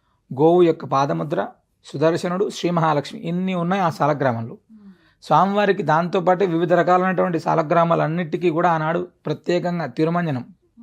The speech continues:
మంగళవారం ప్రతిరోజు ఉంటుంది, మంగళవారం తొమ్మిది కలశాలతోటి ఉంటుంది.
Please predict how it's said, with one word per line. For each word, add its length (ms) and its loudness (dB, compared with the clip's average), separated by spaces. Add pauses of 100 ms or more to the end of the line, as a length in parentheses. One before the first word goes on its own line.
(140)
మంగళవారం 440 0
ప్రతిరోజు 420 -2
ఉంటుంది, 380 -4 (500)
మంగళవారం 420 4
తొమ్మిది 320 2
కలశాలతోటి 600 0
ఉంటుంది. 380 -6